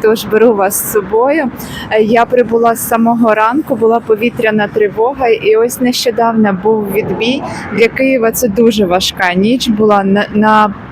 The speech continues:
превеликий жаль, є загиблі. В новинах читала зранку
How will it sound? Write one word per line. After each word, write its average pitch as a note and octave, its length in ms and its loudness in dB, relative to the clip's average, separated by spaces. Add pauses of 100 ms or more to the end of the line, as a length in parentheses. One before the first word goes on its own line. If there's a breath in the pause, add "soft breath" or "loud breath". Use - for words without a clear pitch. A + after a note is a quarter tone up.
превеликий A3 680 2
жаль, A3 360 0 (160)
є G#3 340 4
загиблі. G#3 680 0
В F#3+ 100 -4
новинах G3+ 460 2
читала G3+ 480 2
зранку G3 580 0